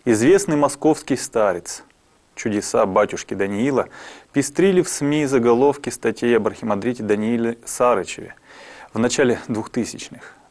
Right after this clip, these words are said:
Ольге Соколовой, автору книги, которую сегодня мы предлагаем вашему вниманию, посчастливилось видеть отца Даниила лишь раз в жизни, когда в тысяча девятьсот девяносто третьем году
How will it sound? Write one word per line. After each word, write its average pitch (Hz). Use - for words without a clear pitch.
Ольге 117
Соколовой, 127
автору 98
книги, 107
которую 104
сегодня 107
мы 104
предлагаем 98
вашему 98
вниманию, 107
посчастливилось 147
видеть 135
отца 110
Даниила 110
лишь 127
раз 127
в 123
жизни, 123
когда 120
в -
тысяча -
девятьсот 101
девяносто 104
третьем 92
году 107